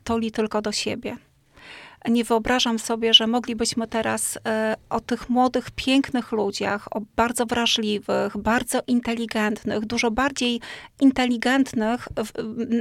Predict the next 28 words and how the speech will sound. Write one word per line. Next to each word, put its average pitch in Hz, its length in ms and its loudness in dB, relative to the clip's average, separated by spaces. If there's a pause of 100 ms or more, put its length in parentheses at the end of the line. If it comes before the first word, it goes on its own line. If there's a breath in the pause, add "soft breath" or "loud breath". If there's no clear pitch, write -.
na 247 120 6
tym 254 200 0
poziomie 240 420 2
wiekowym, 233 500 2
aniżeli 226 480 4
moje 202 260 2
pokolenie, 196 680 0
taka 214 220 -4
jest 208 160 -6
prawda, 220 520 0 (640 loud breath)
e, 233 200 4
mówić, 247 380 4
że 262 100 4
to 262 100 0
jest 233 300 0
ich 262 220 2
wina, 240 260 2
że - 200 2
oni 254 220 4
są 233 320 0 (180)
takimi, 247 460 4
jakimi 220 420 0
są. 196 420 0 (200)
Nie. 262 420 2 (460 loud breath)
To 220 120 2
moje 254 380 6
pokolenie, 208 880 0 (760)
e, 220 360 -2